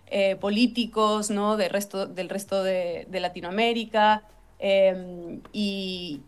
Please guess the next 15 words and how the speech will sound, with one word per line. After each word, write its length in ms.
y 140
no 280
contestaban 920
o 360
decían 340
que 100
preferían 420
no 80
hablar. 380
Entonces, 1040
eso 220
fue 140
un 100
gran 260
reto 480